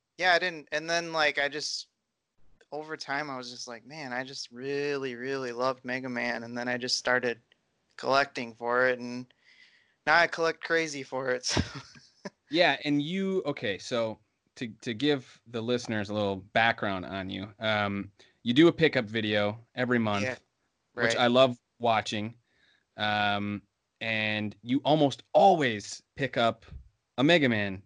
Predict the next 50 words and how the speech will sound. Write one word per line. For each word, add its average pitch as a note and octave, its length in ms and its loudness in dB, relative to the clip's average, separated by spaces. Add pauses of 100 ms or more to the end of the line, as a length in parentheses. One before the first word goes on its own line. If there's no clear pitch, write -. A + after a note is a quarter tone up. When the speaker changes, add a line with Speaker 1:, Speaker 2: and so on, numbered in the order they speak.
Speaker 2:
game A2 220 -4
or D3+ 100 6
some G3+ 220 6
sort G3+ 180 4
of D3+ 60 4
Mega D3+ 260 4
Man C#3 540 2
adjacent, B2 840 -2 (720)
you A#2+ 180 -10
know, G2+ 200 -4 (240)
peripheral, G#2+ 720 0
whether G#2 200 -2
it G2+ 60 -6
be G2+ 380 -4
a, G#2+ 100 -6
a G2 40 -4
board A#2+ 400 2
game A2 440 0
or G2 180 -2
so, - 280 -4
some C#3+ 240 4
sort A2+ 240 4
of, G2+ 240 0
you A2 100 -2
know, G2 120 -2
novelty, G#2+ 500 2
Speaker 1:
Yeah. G2+ 100 0
Speaker 2:
whatever. G#2 400 2 (460)
Um, G2+ 640 2 (380)
what, C3+ 300 4
what, C#3+ 240 0
what's D#3 220 2
your D3+ 160 2 (160)
go-, A#2+ 160 -8 (360)
what's D#3+ 180 -4
your F3+ 140 2
end D3 280 4
goal? G#2+ 180 2
Are G#2 40 2
you A#2+ 80 0
try-, D#3+ 160 -2
you're B2+ 100 0
trying D3 160 4
to C#3+ 60 6
get C3 100 6
all D3 140 8
the E3 60 4
Mega E3+ 200 4
Man E3+ 180 2
games? D#3+ 400 -2